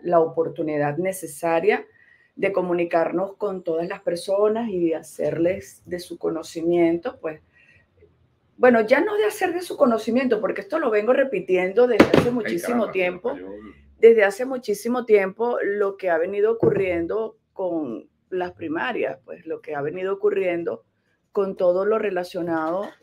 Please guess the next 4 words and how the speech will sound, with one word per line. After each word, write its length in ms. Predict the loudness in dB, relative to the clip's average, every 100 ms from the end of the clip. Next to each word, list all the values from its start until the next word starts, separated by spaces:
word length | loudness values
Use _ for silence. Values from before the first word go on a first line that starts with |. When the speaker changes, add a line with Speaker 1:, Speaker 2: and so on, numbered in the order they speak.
| _ _ _ _ _ _
Speaker 1:
con 460 | -6 -4 -4 -8 -10
las 220 | -10 -12
primarias 480 | -10 -6 -4 -6 -8
presidenciales. 920 | -14 -10 -8 -8 -8 -6 -4 -6